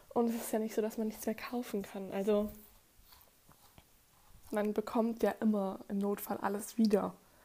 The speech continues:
Auch wenn man dann natürlich trotzdem dazugelernt haben sollte. Und einfach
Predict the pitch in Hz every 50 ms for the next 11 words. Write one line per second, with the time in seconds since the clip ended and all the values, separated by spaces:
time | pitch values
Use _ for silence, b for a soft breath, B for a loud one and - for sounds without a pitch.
0 | B B B B B B B B B B B _ _ 240 226 214 226 262 - -
1 | - - - - - - _ _ _ - 220 202 196 196 190 202 202 196 202 -
2 | - 214 208 202 - - - - - - 220 220 208 208 - - 247 226 247 220
3 | - 247 240 226 - - 262 247 233 233 226 247 247 254 247 - 277 302 302 -
4 | - B B B B B B B B B B B B B B B B B B B
5 | B B B B B _ _ _ _ _ _ _ _ - 226 214 208 208 202 202
6 | 196 - - B B B B B B B B _ _ _ _ _ _ _ _ _
7 | _ _ _ _ _ _ _ _ _ _ _ _ _ _ _ _ _ _ _ _
8 | _ _ _ _ _ _ _ _ - 202 190 185 - - - - -